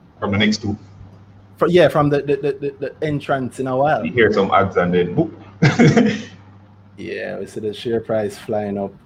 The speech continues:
Speaker 1: They show
Speaker 2: Um,
Speaker 1: the strength, they show, they don't, they show their strength, man. In ter-, uh, they're showing their strength in the market as a,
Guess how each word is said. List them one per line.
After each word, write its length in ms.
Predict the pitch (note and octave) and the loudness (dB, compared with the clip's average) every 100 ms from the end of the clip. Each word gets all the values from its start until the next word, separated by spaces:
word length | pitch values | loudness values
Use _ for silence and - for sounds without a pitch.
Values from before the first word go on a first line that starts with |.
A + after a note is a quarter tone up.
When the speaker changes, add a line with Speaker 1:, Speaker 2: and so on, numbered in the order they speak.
| - - | -20 -4
Speaker 1:
They 100 | G2+ | -2
show 120 | G2 | 0
Speaker 2:
Um, 60 | G#2 | -2
Speaker 1:
the 80 | - | 0
strength, 240 | G#2 G2 | 0 0
they 80 | F#2+ | 2
show, 160 | B2 | 2
they 80 | G#2+ | 4
don't, 160 | G#2 E2+ | 2 2
they 80 | F2 | 2
show 160 | C3 | 4
their 100 | A2 | 4
strength, 340 | G#2+ A#2 F#2 - | 2 2 0 -4
man. 200 | C#2+ C#2+ - | -12 -12 -10
In 100 | F#2 | -8
ter-, 240 | F2+ D#2+ - | -2 -2 0
uh, 240 | C#2+ - - - | -4 -4 -10 -2
they're 100 | G#2 | 2
showing 220 | B2 G#2+ | 2 4
their 140 | G#2 | 2
strength 340 | - A2+ - - | 4 0 0 -6
in 140 | F2 | -8
the 60 | E2 | -6
market 360 | E2 D#2+ - - - - - - | -4 -6 -8 -16 -18 -20 -12 -6
as 120 | D2+ | -4
a, 120 | E2 | -6